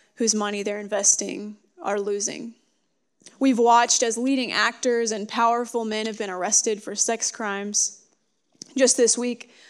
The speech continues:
I listened to an indictment that came down on a billionaire alleged to have been trafficking and abusing over forty-five underage girls. And unfortunately, we see similar stories in all of these categories in churches and church leaders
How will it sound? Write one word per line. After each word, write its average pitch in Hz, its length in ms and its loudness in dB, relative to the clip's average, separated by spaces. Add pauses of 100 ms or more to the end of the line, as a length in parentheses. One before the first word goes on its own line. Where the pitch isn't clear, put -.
(300)
I - 60 2
listened 240 320 4
to 220 260 2
an 214 80 -6
indictment 220 400 -2
that 208 120 -6
came 233 200 -4
down 208 280 -2
on 208 340 -4 (380)
a 220 100 4
billionaire 226 720 0 (200)
alleged 226 540 2
to 254 80 4
have 226 260 -4
been 220 160 -2
trafficking 233 580 -2
and 220 100 -6
abusing 202 440 -4
over 196 220 -6
forty-five 220 720 -2
underage 196 580 -6
girls. - 500 -6 (1300)
And 247 100 2
unfortunately, 254 720 2
we 226 120 -2
see 233 280 4
similar 294 560 2
stories 233 800 0 (200)
in 196 120 -4
all 302 220 6
of 240 60 2
these 226 200 0
categories 202 840 -4
in 208 120 -2
churches 240 680 2
and 208 180 -6
church 220 280 -6
leaders 202 440 -2